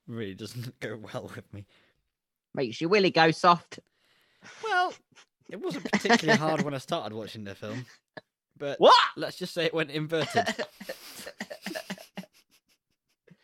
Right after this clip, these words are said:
Speaker 2: Oh, shit. <laughs>
Speaker 1: <laughs> Yeah. Right, one and a quarter out of five. Not our worst. I
Speaker 2: Yeah.
Speaker 1: think still not as badly rated as Horror Hospital. Did I get a one out of five?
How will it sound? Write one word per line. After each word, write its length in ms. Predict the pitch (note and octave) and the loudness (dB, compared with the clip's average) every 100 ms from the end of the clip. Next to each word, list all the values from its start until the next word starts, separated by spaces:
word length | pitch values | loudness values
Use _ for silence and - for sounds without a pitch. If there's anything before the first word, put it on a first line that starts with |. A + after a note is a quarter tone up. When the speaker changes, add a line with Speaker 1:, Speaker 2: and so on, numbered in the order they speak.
| _ _ _ - | _ _ _ -8
Speaker 2:
Oh, 180 | A2+ D3 | -2 -2
shit. 420 | - - C#3+ - _ | -4 -2 -2 -2 _
<laughs> 60 | C#3 - E3 E3 F3 - - - - _ _ _ _ _ | -8 -4 -4 -4 -4 -6 -8 -12 -12 _ _ _ _ _
Speaker 1:
<laughs> 680 | - G3 D3+ G#3 - F3+ - | -4 -2 -2 -6 -8 -10 -8
Yeah. 180 | A#2+ G#2 - - _ _ F#3 | -8 -10 -14 -20 _ _ -2
Right, 200 | F#3 C3+ | 0 2
one 220 | E3 E3+ | 0 0
and 120 | D#3+ | -4
a 60 | D3 | -4
quarter 300 | E3+ C#3+ C#3+ | -2 -2 0
out 220 | C#3 B2 | -2 -4
of 80 | - | -6
five. 380 | D#3 A2+ G#2 _ _ - | -4 -2 -4 _ _ -8
Not 140 | D3+ | -6
our 160 | C3+ C3 | -4 -6
worst. 240 | C#3 A2 F#3 | -4 -2 2
I 80 | G#3 | 0
Speaker 2:
Yeah. 80 | |
Speaker 1:
think 320 | C#3 D3 - - | 0 -4 -8 -14
still 260 | - F3 | -8 -6
not 200 | C#3+ B2 | -6 -8
as 120 | B2+ - _ _ _ _ _ - | -10 -16 _ _ _ _ _ -6
badly 260 | D3 C3 B2+ | -6 -6 -6
rated 300 | C3+ G#2+ B2+ | -6 -6 -10
as 100 | - | -10
Horror 280 | C#3 C3 C3 | -10 -10 -10
Hospital. 600 | D#3 - _ - G3 G#3 | -14 -16 _ -14 -12 -14
Did 160 | G3+ E3 | -8 -6
I 80 | D#3+ | -6
get 200 | D#3+ B2 | -8 -6
a 20 | |
one 180 | D#3 E3 | -6 -6
out 140 | D3+ | -8
of 80 | C#3 | -12
five? 420 | - F#3 G#3 - | -12 -12 -12 -14